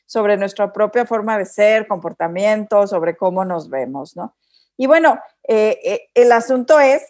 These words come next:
cómo lo hacemos, ¿no? O sea, porque, eh, pues, podemos decir, "Hay que romper este hábito", pero también el tema es, bueno, ¿cómo lo hacemos? Entonces, una propuesta que a mí siempre me ha gustado mucho es el de escribirnos una carta,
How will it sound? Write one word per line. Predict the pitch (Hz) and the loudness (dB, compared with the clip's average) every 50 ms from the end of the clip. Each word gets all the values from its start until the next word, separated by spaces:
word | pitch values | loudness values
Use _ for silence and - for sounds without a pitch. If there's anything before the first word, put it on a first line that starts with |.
| _ _ _ | _ _ _
cómo | - - 302 285 302 320 359 320 262 226 | -2 2 4 6 6 6 4 4 4 4
lo | 208 202 | 6 6
hacemos, | 208 208 208 - 339 349 320 311 311 247 196 180 180 180 - | 4 4 2 0 -2 0 0 0 0 0 0 0 -2 -2 -6
¿no? | 214 214 220 247 262 | -6 -4 -4 -4 -4
O | 247 233 | -4 -4
sea, | 269 208 202 | -4 -4 -4
porque, | 214 208 196 196 _ - 214 214 208 196 180 - - _ _ _ _ _ - | -2 -4 -4 -4 _ -2 2 4 4 4 2 0 -4 _ _ _ _ _ -6
eh, | 196 202 196 196 196 - | -4 -2 -2 -2 -2 -2
pues, | - 226 214 202 208 - | 0 2 2 2 0 -2
podemos | - 220 220 214 220 226 247 262 254 | -2 0 2 2 2 2 2 2 2
decir, | 269 247 240 - 240 233 240 240 240 240 247 233 226 202 - | 2 2 0 -2 -4 0 0 0 0 -2 -6 -8 -8 -6 -2
"Hay | 196 220 220 214 | 0 0 2 2
que | 254 247 | 2 0
romper | 233 233 214 202 - 233 220 226 | 0 0 -2 -2 0 0 2 0
este | 226 226 - 247 | 0 -2 0 0
hábito", | 247 240 233 226 233 226 - 254 247 254 | 2 2 2 0 0 0 0 -2 -2 0
pero | - 214 196 190 185 185 185 185 | 2 2 4 4 4 2 2 2
también | 196 190 190 185 196 196 196 202 214 | -2 -2 -2 -2 0 0 0 0 -2
el | 214 208 202 | -4 -4 -2
tema | - 190 185 185 190 202 196 190 185 | -2 -2 -2 -2 -2 -2 0 0 -2
es, | 185 185 - - | -4 -8 -8 -8
bueno, | 160 139 151 165 220 | -8 -8 -8 -8 -8
¿cómo | - 208 190 190 202 | -6 -4 -2 0 0
lo | 208 220 | 0 0
hacemos? | 233 247 294 285 262 240 247 | 0 -2 -2 -2 -4 -4 -6
Entonces, | 226 214 - 233 240 294 285 277 | -8 -12 -10 -8 -6 -6 -4 -4
una | 285 285 294 311 311 | -2 -2 0 0 0
propuesta | 311 294 277 277 269 262 - 294 | 0 0 2 2 0 0 0 0
que | 262 | -2
a | 262 | -2
mí | 233 233 | -2 -4
siempre | 233 262 254 247 247 | -6 -6 -6 -4 -4
me | 233 233 | -4 -2
ha | 233 | -2
gustado | 233 240 - - 247 240 233 | -4 -4 -4 -4 -4 -4 -4
mucho | 226 226 220 - 226 | -4 -6 -6 -8 -8
es | 220 247 | -6 -6
el | 233 214 | -6 -4
de | 214 | -6
escribirnos | 208 208 - 214 190 202 208 220 208 233 254 247 - | -6 -6 -6 -6 -4 -2 -2 -2 -2 -2 -6 -6 -6
una | 269 240 254 254 254 | -6 -4 -4 -4 -2
carta, | - 269 254 - 208 - - 196 202 226 - | 0 0 0 0 0 0 2 2 2 0 -6